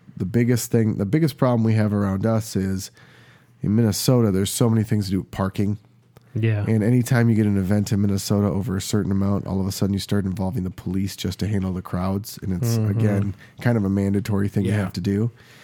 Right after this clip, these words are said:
Speaker 1: And so any assembly where there's a lot of people, a lot of cars, a lot of possibility for things to go sideways,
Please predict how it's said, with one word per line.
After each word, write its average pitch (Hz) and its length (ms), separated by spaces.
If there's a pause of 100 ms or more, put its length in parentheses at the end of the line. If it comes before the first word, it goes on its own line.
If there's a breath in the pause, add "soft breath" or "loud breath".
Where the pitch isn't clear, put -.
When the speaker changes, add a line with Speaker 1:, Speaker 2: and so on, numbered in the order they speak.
(540 loud breath)
Speaker 1:
And 113 340
so 120 260
any 147 300
assembly 123 600
where 101 140
there's 98 160
a 101 60
lot 135 240
of 165 80
people, 120 580
a 98 40
lot 117 200
of 139 100
cars, 110 760
a - 100
lot 117 420
of 113 200
possibility 107 640
for 98 140
things 101 300
to 95 80
go 95 260
sideways, 104 840